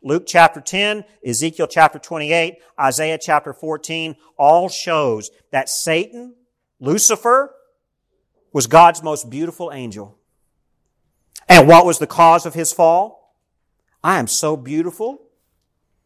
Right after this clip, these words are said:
Look at me." "I am more beautiful than God." His pride elevated him to the point of rebellion and fall. Satan,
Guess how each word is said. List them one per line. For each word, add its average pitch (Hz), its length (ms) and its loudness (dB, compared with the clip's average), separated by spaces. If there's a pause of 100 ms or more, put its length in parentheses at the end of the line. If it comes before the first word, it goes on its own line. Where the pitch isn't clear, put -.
(160)
Look 220 220 6
at 170 140 0
me." 214 420 0 (640)
"I 233 200 8
am 202 140 6
more 180 280 2
beautiful 262 480 -8
than 277 120 -10
God." 139 460 4 (720)
His - 180 -2
pride 185 800 6 (640)
elevated 220 640 4
him 170 240 -6
to 196 120 -8
the 185 80 -10
point 196 420 -6
of 170 180 -6
rebellion 175 680 0
and 160 180 -14
fall. 113 760 -6 (1800)
Satan, 131 720 2